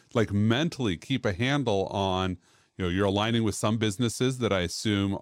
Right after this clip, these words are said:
need to move very slowly and safely and delicately, and some that need to move with, like, rapid agility?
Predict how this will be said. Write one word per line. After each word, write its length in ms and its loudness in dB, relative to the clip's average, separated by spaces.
need 300 -4
to 100 -6
move 380 -4
very 480 0
slowly 560 -2
and 160 -6
safely 520 -4
and 100 -6
delicately, 680 -6
and 180 -2
some 320 2
that 100 2
need 220 2
to 80 -2
move 240 2
with, 140 -4
like, 180 -4
rapid 480 -2
agility? 560 -6